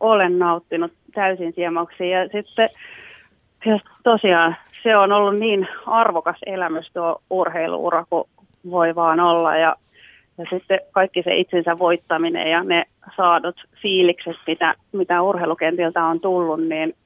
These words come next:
niin tota, kun niitä ei voi vaan kaupasta ostaa. Mä oon monesti sanonut, että niitä on sillä tavalla ikävä, että niitä ei osannut ehkä ihan silloin urheillessa arvostaa. Että kyllä mä, vaikka ei koskaan sinne olympia-,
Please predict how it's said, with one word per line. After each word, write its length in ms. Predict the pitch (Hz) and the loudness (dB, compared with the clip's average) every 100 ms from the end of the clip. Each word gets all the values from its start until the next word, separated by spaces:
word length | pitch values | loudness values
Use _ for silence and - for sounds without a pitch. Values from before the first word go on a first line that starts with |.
| _ _ _ - | _ _ _ -12
niin 420 | 156 160 165 175 | -8 -6 -6 -4
tota, 340 | 170 165 160 - - | -4 0 0 -2 2
kun 100 | 277 | 4
niitä 240 | 302 190 | 6 6
ei 80 | 196 | 6
voi 180 | 202 185 | 4 4
vaan 200 | 175 170 | 0 2
kaupasta 520 | 160 156 170 - - | 2 0 -4 -10 -8
ostaa. 360 | 170 - - | -8 -10 -14
Mä 100 | 175 | -4
oon 60 | 185 | -2
monesti 360 | 202 196 185 180 - | 0 -2 -4 -10 -6
sanonut, 400 | 160 156 160 160 | -4 -2 -2 -2
että 200 | - 185 | -2 -2
niitä 320 | 196 175 165 | 0 0 -2
on 180 | 175 180 | -2 -2
sillä 240 | 185 165 | -4 -4
tavalla 300 | 160 160 165 | -4 -4 -2
ikävä, 400 | 165 175 156 127 | -2 -2 -2 -2
että 160 | 165 196 | -2 -2
niitä 180 | 185 175 | -2 -2
ei 60 | |
osannut 280 | 180 180 175 | -2 -2 -4
ehkä 240 | - - - | -4 -8 -12
ihan 220 | 180 170 170 | -8 -6 -6
silloin 320 | 170 175 - | -4 -4 -2
urheillessa 680 | 180 - - - 180 - - | -2 -2 -4 -6 -8 -4 -2
arvostaa. 500 | 170 175 185 - 180 | -2 -6 -8 -4 -4
Että 120 | - | -6
kyllä 220 | - 175 | -8 -4
mä, 100 | 180 - - - | -4 -6 -4 0
vaikka 260 | 214 - | 0 2
ei 80 | 233 | 2
koskaan 440 | 233 233 - 202 | 2 0 2 0
sinne 240 | 196 190 190 | 2 0 0
olympia-, 520 | 190 185 - 180 170 | 0 -4 -6 -2 -2